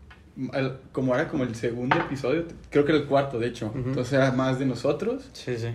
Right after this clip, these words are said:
Speaker 1: y de nuestros amigos, que eran los que nos mandaban anécdotas.
Speaker 2: Ok.
Speaker 1: Entonces, y ahorita, pues, ya tenemos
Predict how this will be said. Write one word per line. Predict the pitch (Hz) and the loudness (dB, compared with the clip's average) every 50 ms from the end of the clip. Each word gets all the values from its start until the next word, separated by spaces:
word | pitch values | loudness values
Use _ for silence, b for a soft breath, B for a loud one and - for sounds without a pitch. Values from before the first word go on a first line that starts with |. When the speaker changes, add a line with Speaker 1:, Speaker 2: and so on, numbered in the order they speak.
| 110 - - | -6 -6 -4
Speaker 1:
y | 127 123 | -2 0
de | 123 117 | 0 0
nuestros | 117 117 - 113 113 - | -2 -4 -6 -6 -4 -4
amigos, | 117 117 123 131 131 117 - | -2 0 2 2 2 2 0
que | - 120 | -2 -4
eran | 123 127 | -2 -2
los | 120 - | -4 -4
que | - 123 | -6 -6
nos | 113 113 | -4 -4
mandaban | 113 113 117 117 117 117 | -2 -2 -2 -2 -2 -4
anécdotas. | 110 - - 110 110 110 - 123 | -6 -6 -6 -8 -8 -8 -8 -8
Speaker 2:
Ok. | 113 110 - | -8 -6 -4
Speaker 1:
Entonces, | 113 110 113 113 117 120 131 139 135 - - - - - - B B B B B B B - - - | -4 -2 -2 -2 -2 -2 -2 -4 -8 -12 -16 -18 -20 -20 -20 B B B B B B B -20 -8 -2
y | 123 | 0
ahorita, | 120 117 113 117 135 127 | 0 0 2 0 0 0
pues, | 131 127 110 | 0 0 -2
ya | 110 113 110 | -2 -2 -2
tenemos | - 120 123 123 127 127 123 120 113 | -2 -2 -2 -2 -2 -2 -2 -4 -6